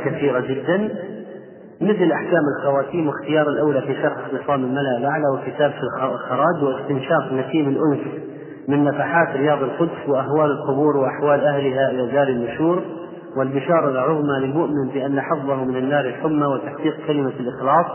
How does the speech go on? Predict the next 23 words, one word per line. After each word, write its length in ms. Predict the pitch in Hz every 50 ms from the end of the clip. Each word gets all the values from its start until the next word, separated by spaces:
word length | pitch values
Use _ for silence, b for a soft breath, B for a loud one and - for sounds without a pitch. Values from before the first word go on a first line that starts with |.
| - - - - - - - - - -
وهو 260 | 143 156 160 151 143
الذي 280 | 139 143 139 143 139 131
سنتحدث 580 | 139 135 123 123 127 117 143 139 131 135 123 -
عنه 200 | 131 139 135 131 120
إن 100 | 113 107 104
شاء 160 | 131 131 120 120
الله. 340 | 123 127 143 165 190 - - - - - - - - - - - - - - - - - - - b b b b b b b b b b b -
وقد 1500 | 135 147 165 165 160 160 156 156 151 139 - - 156 - - - - - - - - - - - 190 208 196 170 202 208 - - - - -
يكون 440 | - 151 165 156 - - 196 180 170
له 280 | 170 165 160 156 147
أسماء 320 | 147 - 160 160 156 147 151 -
أخرى 140 | - 151 151
من 140 | 147 139 135
كتاب 360 | - 139 135 - 151 143 139 135 -
التوحيد 420 | 135 139 135 - 147 151 139 139
أو 80 | 143 135
شرح 320 | - 151 151 131 135 147
معنى 260 | 151 139 135 135 135
لا 120 | 131 139 135
إله 360 | 135 135 143 147 143 139 127
إلا 180 | 127 131 131
الله، 400 | 135 127 127 143 147 147 143 - - - - - - - - - - - - - - - - - - - - - - - - _ _ _ _ -
وكذلك 960 | 135 147 156 156 151 151 - 160 151 180 196 185 165 156 - - 165 160 160